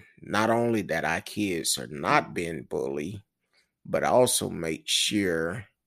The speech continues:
uh, they not bullying no one. Um, because,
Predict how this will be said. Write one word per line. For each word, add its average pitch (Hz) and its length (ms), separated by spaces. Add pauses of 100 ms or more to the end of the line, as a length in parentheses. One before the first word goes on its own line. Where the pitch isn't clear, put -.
(680)
uh, 80 200
they 85 180
not 82 360 (140)
bullying 107 760 (240)
no 92 240
one. 64 640 (680)
Um, 76 680 (1080)
because, 90 920